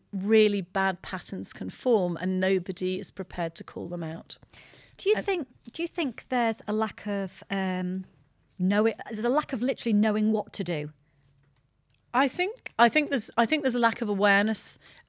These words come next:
Speaker 1: that people have choice. I think that as adults, we, we forget that we can actually say no. You know,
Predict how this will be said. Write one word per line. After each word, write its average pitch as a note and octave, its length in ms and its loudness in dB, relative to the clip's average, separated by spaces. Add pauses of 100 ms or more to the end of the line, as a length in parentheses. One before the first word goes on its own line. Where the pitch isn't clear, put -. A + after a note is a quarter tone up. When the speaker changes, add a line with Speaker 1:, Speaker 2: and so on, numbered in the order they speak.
(240)
Speaker 1:
that A#3 180 8
people A3+ 260 0
have G3 180 -4
choice. - 560 -2 (420)
I G#3+ 80 6
think A3+ 280 0
that - 180 0 (120)
as G#3 140 2
adults, G#3 440 2
we, G3+ 360 -2
we G3 140 0
forget G3+ 460 2
that F3+ 140 -2
we F#3+ 80 -2
can F#3+ 160 0
actually F3+ 320 2
say F3+ 340 2
no. E3 320 -4 (460)
You G#3 100 0
know, E3 260 2